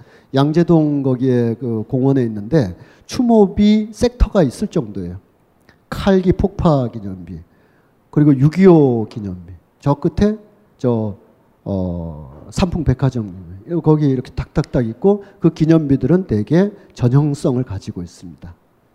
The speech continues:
전쟁이든 아니면 칼기 폭파든,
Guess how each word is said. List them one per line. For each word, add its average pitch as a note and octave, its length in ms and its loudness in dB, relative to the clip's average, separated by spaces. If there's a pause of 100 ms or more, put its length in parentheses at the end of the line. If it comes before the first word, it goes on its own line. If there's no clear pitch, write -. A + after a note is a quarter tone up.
(600)
전쟁이든 D3+ 920 2 (520)
아니면 A#2+ 220 -4
칼기 F3 280 0
폭파든, B2+ 680 -2